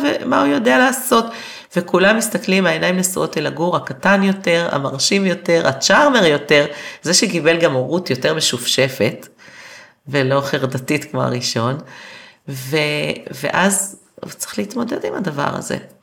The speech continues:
אז כשאנחנו מבינים שבעצם הם לא מקבלים אותה התחלה,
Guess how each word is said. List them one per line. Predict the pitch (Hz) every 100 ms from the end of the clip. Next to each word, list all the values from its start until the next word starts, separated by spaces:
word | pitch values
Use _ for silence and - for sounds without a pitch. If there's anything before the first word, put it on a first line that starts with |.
| _ _ - - -
אז | -
כשאנחנו | - 170 165 160
מבינים | 156 139 156 180 370
שבעצם | - 170 - - 330 - 196 185 190 - - - - _
הם | 175 175
לא | 277 466
מקבלים | - 233 220 269 233
אותה | 208 208
התחלה, | 208 - 190 220 -